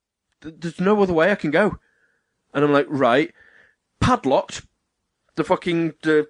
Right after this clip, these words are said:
fen-, the, um, the gate that goes across it. And I'm like, <laughs> "How am I gonna turn around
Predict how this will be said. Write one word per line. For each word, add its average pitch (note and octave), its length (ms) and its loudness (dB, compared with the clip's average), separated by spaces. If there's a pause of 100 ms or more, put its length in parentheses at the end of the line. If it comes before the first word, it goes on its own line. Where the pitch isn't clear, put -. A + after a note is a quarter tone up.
(120)
fen-, F3 280 0
the, D#3 220 0
um, C#3+ 320 0
the D3+ 80 -4
gate E3 200 0
that D#3 80 -8
goes D#3 200 0
across G#3 300 -4
it. B2 100 2
And D3+ 80 -6
I'm D3+ 80 -2
like, C3 240 0 (560)
<laughs> - 80 -6 (1500)
"How D4 140 -2
am F#4+ 60 0
I A4 60 0
gonna A4 140 0
turn D#4+ 320 0
around A3 600 0